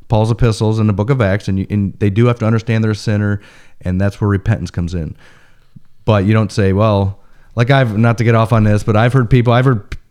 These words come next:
P B I graduates on the street corner say, "You say you believe in Jesus? Well, the devils also believe and tremble."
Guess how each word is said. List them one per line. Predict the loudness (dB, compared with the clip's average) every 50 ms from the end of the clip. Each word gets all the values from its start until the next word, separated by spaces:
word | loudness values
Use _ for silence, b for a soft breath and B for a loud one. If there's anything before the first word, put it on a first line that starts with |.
| _ _
P | 2 4
B | 4 4
I | 2 2
graduates | 2 2 2 2 2 2 2 2 2 0 -2
on | -2 0 2 2 2
the | 2
street | 0 0 0 -2 0
corner | 2 0 2 2 2 0
say, | 0 0 2 4
"You | 4 4 4
say | 4 2 2 2
you | 2 2
believe | 4 4 4 4 2
in | 2 2
Jesus? | 2 2 2 2 2 0 0 2
Well, | 2 2
the | 2 2
devils | 2 0 0 2 2 0 2 2
also | 0 0 0 0 0
believe | 0 0 0 0 2 2
and | 0 0
tremble." | 0 0 0 0 2 0 0 -2